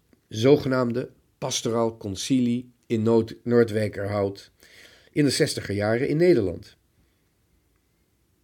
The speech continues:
Binnen een bureaucratisch stramien worden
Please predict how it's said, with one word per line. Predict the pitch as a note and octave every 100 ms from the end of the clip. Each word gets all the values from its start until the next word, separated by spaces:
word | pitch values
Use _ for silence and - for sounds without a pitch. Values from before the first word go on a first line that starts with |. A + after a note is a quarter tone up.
| _ _ _ _ _ - - _
Binnen | A2+ A2 G3+ G3 - A#2+
een | G#2+ - _ -
bureaucratisch | A2 G#2 C3+ A2+ A2 F#3 A3 - B2+ -
stramien | - - - A#2 A#2 C3 A#3 - _ _ _ _ _ _ _ _ _ _ _ _ _ _ _ _ _ _ _ _ _ _ _ _
worden | A#2 A2+ D3 C3+ A#2+ G#2+